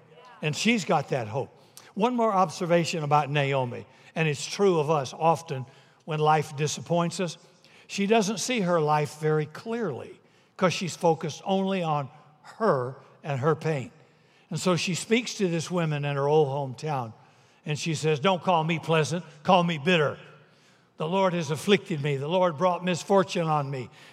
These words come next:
I left here with a husband and two sons. I came back alone."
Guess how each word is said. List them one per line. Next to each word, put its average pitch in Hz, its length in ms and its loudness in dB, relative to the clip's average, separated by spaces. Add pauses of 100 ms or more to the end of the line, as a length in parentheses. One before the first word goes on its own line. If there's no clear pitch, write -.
I 180 140 2
left 185 320 2
here 190 120 2
with 175 160 2
a 160 100 0
husband 175 420 2
and 156 100 -6
two 190 160 0
sons. 165 460 2 (340)
I 180 160 6
came 185 320 0
back 180 260 4
alone." 165 480 2